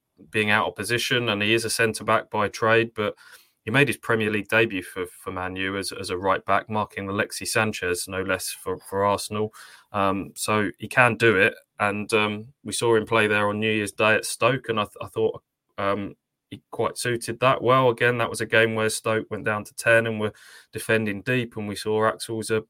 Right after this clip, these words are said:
you know, he's an athlete, isn't he? He's got that ability to, to get up and down that right-hand side. So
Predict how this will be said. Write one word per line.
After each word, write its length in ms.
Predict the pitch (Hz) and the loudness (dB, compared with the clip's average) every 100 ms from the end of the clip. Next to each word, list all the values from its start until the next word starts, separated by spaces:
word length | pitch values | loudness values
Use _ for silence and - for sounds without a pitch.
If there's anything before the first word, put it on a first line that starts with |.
| _ - - _ | _ -20 -20 _
you 80 | 117 | -4
know, 80 | 113 | -2
he's 80 | |
an 80 | 117 | 2
athlete, 420 | 135 127 123 107 | 2 2 0 0
isn't 200 | 104 123 | 0 -2
he? 80 | 107 | -2
He's 160 | 98 98 | -4 -4
got 220 | - 123 | -4 -2
that 120 | 117 | -2
ability 460 | - 110 98 90 95 | 0 0 0 -4 -8
to, 240 | - 101 95 | -6 -6 -6
to 160 | - | -8
get 160 | 98 87 | -6 -4
up 180 | 95 - | -6 -10
and 100 | 98 | -6
down 220 | 98 98 | -4 -4
that 160 | 98 95 | -8 -4
right-hand 440 | 98 95 98 95 | -4 -4 -6 -6
side. 380 | - 92 92 - | -4 -4 -4 -4
So 220 | 104 98 | -4 -4